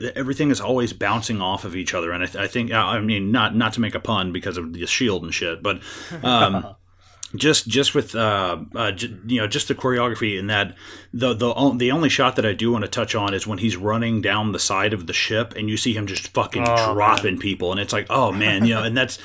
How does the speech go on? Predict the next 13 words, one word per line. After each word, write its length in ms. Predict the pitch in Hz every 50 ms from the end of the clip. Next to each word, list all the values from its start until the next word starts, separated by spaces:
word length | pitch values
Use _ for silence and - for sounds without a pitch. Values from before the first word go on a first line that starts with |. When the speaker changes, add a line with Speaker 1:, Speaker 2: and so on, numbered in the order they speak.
| -
Speaker 2:
<laughs> 140 | - - - -
Speaker 1:
that's 180 | 135 131 -
just 240 | - 156 160 - -
a 60 | 110
taste 420 | - - 139 143 147 139 - - 104
of 80 | 85
this 180 | 87 95 - -
whole 200 | - 104 95 82
scene, 340 | - - 117 110 107 98 98
and 100 | 101 101
it's 140 | - -
great 300 | - - 123 127 127 101
because 420 | 80 104 92 - 107 101 95 87